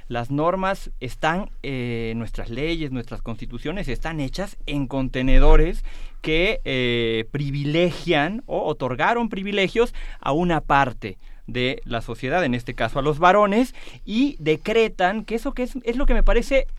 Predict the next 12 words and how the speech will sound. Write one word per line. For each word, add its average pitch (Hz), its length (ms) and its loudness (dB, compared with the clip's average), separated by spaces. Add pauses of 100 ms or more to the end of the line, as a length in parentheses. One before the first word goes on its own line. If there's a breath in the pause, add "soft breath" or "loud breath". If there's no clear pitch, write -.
(120)
interesante 180 760 -2
de 196 140 -4
que 165 100 -4
abordemos 156 480 -2
el 160 140 -2
tema 151 240 6
de 135 80 4
la 127 100 2
masculinidad. 123 720 -2 (920 loud breath)
Decretan 214 840 2
la 151 220 0
normalización 202 1120 -2